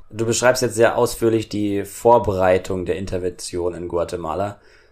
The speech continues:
aber haben die U S A denn auch einen Plan für danach?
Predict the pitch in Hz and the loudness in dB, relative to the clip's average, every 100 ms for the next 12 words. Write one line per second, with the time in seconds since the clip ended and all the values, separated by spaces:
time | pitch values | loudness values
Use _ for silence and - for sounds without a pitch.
0 | _ _ - 98 104 101 95 - 110 117 | _ _ 0 4 6 6 4 0 -2 0
1 | 110 120 110 - 113 110 104 - 98 95 | 0 0 0 2 2 2 0 -6 -6 -4
2 | - 92 98 107 - 101 92 90 82 123 | -2 0 0 -2 -4 0 0 0 0 0
3 | 143 - | -2 -8